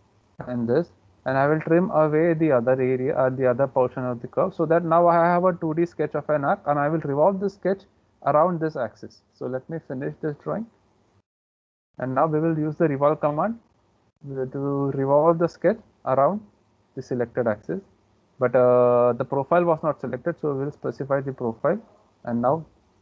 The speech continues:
I will just show this once again. Using the revolve command,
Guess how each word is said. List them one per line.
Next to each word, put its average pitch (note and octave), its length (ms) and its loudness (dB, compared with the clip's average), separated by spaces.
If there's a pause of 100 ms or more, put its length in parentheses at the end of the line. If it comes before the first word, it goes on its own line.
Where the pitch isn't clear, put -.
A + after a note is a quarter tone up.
(340)
I B2+ 120 0
will C3 120 -2
just C#3 160 -2
show C#3 140 0
this C#3 140 -4
once B2+ 300 -4
again. F#3+ 300 -6 (1040)
Using D3+ 300 -2
the D#3 80 2
revolve D#3 340 2
command, F3 380 -2